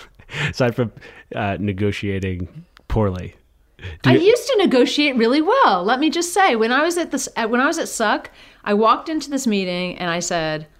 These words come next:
Speaker 2: "These, the kids who were my bosses were younger than me."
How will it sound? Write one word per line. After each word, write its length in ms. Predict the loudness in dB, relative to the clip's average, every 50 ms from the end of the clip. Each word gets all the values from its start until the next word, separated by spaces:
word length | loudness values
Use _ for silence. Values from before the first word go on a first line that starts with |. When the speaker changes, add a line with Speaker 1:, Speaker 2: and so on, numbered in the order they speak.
| _ _ -6
Speaker 2:
"These, 160 | -4 -4 -4
the 160 | -6 -8 -6
kids 340 | -4 -2 -4 -4 -4 -8 -14 -16 -10 -4
who 180 | -4 -2 -2 -2
were 160 | -2 -4 -4
my 160 | -2 -4 -4
bosses 380 | -2 -2 -4 -4 -6 -10 -10 -10
were 100 | -10 -8
younger 320 | -8 -8 -8 -8 -8 -10
than 120 | -10 -10
me." 240 | -10 -12 -14 -16 -18